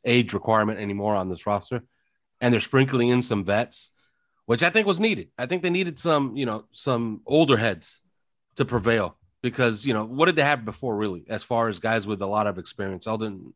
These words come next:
you know, Atlanta Roberts, really? That's it? That's all we had? Uh, Byron Jones, maybe? You know, Xavier Howard's never been a very vocal guy.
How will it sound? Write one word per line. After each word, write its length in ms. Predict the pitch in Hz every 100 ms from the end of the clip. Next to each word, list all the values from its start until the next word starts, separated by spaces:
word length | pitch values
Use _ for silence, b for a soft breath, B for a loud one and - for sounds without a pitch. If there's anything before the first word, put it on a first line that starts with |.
| _
you 140 | - 104
know, 180 | 82 - B B B B -
Atlanta 280 | 113 127 113
Roberts, 560 | 107 127 147 - - -
really? 300 | 110 156 139 - 107
That's 240 | 110 -
it? 220 | 190 - _ -
That's 160 | 110
all 100 | 123
we 100 | 123
had? 240 | 107 131 147
Uh, 180 | 107 101 -
Byron 460 | 101 92 107 120 104
Jones, 300 | 107 120 113
maybe? 340 | 127 143 156 _ _ _ _ _ _ _
You 120 | 123 113
know, 120 | 101
Xavier 300 | 101 131 127
Howard's 340 | 127 147 110
never 160 | 113 104
been 180 | 107 95
a 20 |
very 200 | 101 95
vocal 360 | 85 104 92
guy. 240 | 82 101